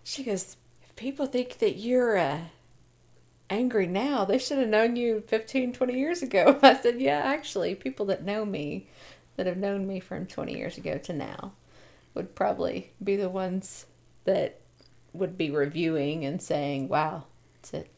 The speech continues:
total transformation,'" which is completely God, because I had a lot of pent-up aggression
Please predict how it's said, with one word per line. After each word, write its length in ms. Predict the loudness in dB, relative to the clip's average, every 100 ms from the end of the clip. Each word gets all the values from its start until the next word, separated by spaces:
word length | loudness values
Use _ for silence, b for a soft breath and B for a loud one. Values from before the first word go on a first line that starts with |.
| -4
total 260 | -2 0
transformation,'" 840 | -2 -4 -6 -4 -6 -6 -10 -14 -16 -6
which 240 | -4 2
is 300 | 2 2 -2 -18 -14
completely 500 | -10 -4 2 2 2
God, 360 | -2 -2 -4 -8 -14 -20 _ b b b b b -14
because 420 | -8 -4 -6 -6 -20 -8 -2
I 60 | 0
had 240 | 0 -6
a 60 | -6
lot 380 | -2 0 0
of 300 | 0 -4 -8 -14
pent-up 640 | -12 -10 -6 -4 -4 -8
aggression 800 | -6 -6 -2 -2 -2 -8 -10 -10